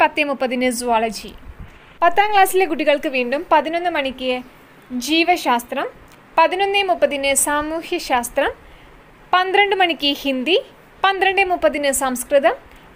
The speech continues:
ഒരു മണിക്ക് അറബിക്, ഒന്ന് മുപ്പതിന് അടിസ്ഥാന പാഠാവലി, രണ്ട് മണിക്ക് ഉറുദു.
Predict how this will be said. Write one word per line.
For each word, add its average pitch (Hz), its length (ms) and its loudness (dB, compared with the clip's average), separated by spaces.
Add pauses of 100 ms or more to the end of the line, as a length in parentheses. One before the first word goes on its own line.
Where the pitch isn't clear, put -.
ഒരു 349 160 4
മണിക്ക് 339 520 0
അറബിക്, 254 520 0 (400)
ഒന്ന് 339 300 2
മുപ്പതിന് 285 680 0
അടിസ്ഥാന 320 520 0
പാഠാവലി, 262 720 -2 (440)
രണ്ട് 330 280 2
മണിക്ക് 269 400 0
ഉറുദു. 233 500 -2